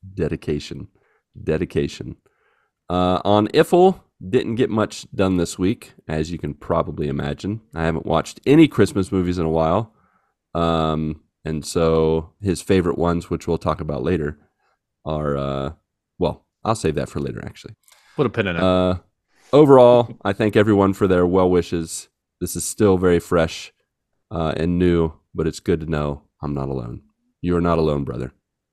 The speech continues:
Speaker 1: Definitely not alone.
Speaker 2: Yeah, yeah. Um, I, I appreciate the, the courage and sharing, 'cause, you know, we shouldn't, we shouldn't do it alone. So,
Speaker 1: Yep.
Speaker 2: um, yeah, uh, lifting you up for sure, Aaron.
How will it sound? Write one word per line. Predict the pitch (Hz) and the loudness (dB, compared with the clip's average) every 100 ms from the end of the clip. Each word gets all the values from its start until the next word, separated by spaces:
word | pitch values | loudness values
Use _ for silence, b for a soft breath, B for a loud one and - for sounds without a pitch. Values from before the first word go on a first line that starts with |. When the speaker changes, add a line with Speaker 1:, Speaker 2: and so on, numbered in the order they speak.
| _ _ _ 78 | _ _ _ -8
Speaker 1:
Definitely | 78 - 73 | -8 -4 -4
not | 69 | -4
alone. | - 113 92 - _ _ | -2 0 -2 -6 _ _
Speaker 2:
Yeah, | 98 98 - | -8 -8 -6
yeah. | 98 90 | -4 -4
Um, | 87 85 - - | -4 -6 -10 -4
I, | 101 95 90 - | 0 0 -2 -2
I | 92 | -4
appreciate | 87 113 - 110 - | -2 -4 -2 -4 -4
the, | 104 98 | -4 -4
the | 90 92 | -6 -8
courage | - 98 98 95 92 | -4 0 0 -2 -8
and | 85 | -8
sharing, | 98 95 123 160 160 _ _ | -4 -4 -4 -6 -10 _ _
'cause, | 82 85 85 - | -12 -12 -14 -12
you | 90 | -10
know, | 90 | -8
we | 92 | -10
shouldn't, | - - 98 98 95 | -10 -8 -6 -6 -8
we | 107 95 | -8 -8
shouldn't | 147 139 104 | -6 -6 -4
do | 87 | -4
it | 85 | -4
alone. | 85 82 87 _ _ _ | -6 -8 -14 _ _ _
So, | - 92 85 82 85 | -8 -4 -4 -4 -6
Speaker 1:
Yep. | 85 | -8
Speaker 2:
um, | 82 82 85 _ _ _ _ _ _ - | -8 -8 -14 _ _ _ _ _ _ -6
yeah, | 107 107 _ | -4 -4 _
uh, | 101 | -4
lifting | 98 104 113 | -2 -2 -4
you | 104 104 | -2 -2
up | - | -4
for | - | -10
sure, | - 87 82 - _ - | -6 -6 -6 -10 _ -12
Aaron. | 80 78 80 | -10 -10 -14